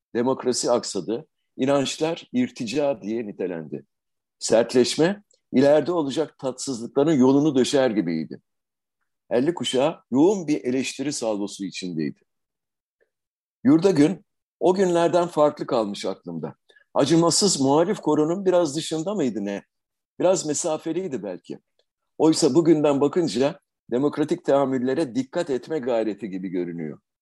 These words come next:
Çok uzun yıllar gazetelerde ve bazı dergilerde sürekli çizdi.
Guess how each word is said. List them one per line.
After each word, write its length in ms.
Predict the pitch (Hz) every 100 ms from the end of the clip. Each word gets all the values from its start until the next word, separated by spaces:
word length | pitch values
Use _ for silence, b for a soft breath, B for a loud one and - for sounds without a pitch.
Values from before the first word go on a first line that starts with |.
| _ _ _ _ _ _ _ _ -
Çok 220 | 226 226
uzun 200 | 156 156
yıllar 360 | 135 127 143 135
gazetelerde 720 | 143 160 - 127 123 123 120
ve 100 | 101
bazı 320 | 139 131 113
dergilerde 560 | 123 110 117 113 113
sürekli 480 | 151 - 175 139 117
çizdi. 420 | - 101 87 76